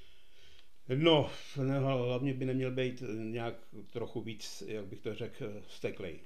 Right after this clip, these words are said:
že jo, nebo takový podrážděnej. Prostě tam je třeba klid. Já ne vždycky jsem taky byl klidný, taky jsem zvýšil hlas samozřejmě, ale vždycky jsme to nějak vyřešili.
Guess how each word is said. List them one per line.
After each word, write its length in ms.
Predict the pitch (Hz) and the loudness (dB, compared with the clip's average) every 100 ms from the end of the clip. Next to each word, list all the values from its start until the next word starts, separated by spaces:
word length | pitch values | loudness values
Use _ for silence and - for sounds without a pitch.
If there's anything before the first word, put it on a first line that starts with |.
| 104 | -8
že 120 | 110 | -6
jo, 120 | 92 | -6
nebo 460 | 92 87 104 90 - - - | -6 -6 -4 -6 -8 -10 -8
takový 260 | 107 110 - - - - | -4 -4 -4 -10 -10 -8
podrážděnej. 640 | 131 123 117 95 90 85 - - - | -2 2 2 0 -6 -8 -10 -10 -10
Prostě 300 | - - 123 | -10 -4 -2
tam 400 | 117 - 123 135 | -2 0 2 2
je 100 | 151 | 0
třeba 260 | 143 147 139 | -2 -2 -2
klid. 320 | 127 90 - - - - - - - - - - - | -2 -6 -8 -10 -10 -10 -10 -10 -10 -12 -10 -10 -2
Já 200 | 131 135 | 0 2
ne 180 | 135 | 4
vždycky 360 | 127 127 131 131 | 2 2 0 -2
jsem 140 | 135 120 | -2 -2
taky 180 | 107 | -4
byl 140 | 117 117 | -4 -4
klidný, 300 | 110 113 123 | -4 -4 -4
taky 220 | 98 107 | -4 -6
jsem 200 | - 117 | -6 -6
zvýšil 360 | 107 104 120 113 | -6 -4 -4 -2
hlas 240 | 110 107 | -2 -4
samozřejmě, 640 | 123 117 110 113 120 131 | -6 -6 -4 -4 -4 -4
ale 260 | - 110 113 | -4 -4 -4
vždycky 280 | 110 113 117 | -4 -6 -4
jsme 120 | 135 | -4
to 100 | 135 | 0
nějak 180 | 135 135 | 0 0
vyřešili. 460 | 127 131 - 95 | 0 -2 -4 -8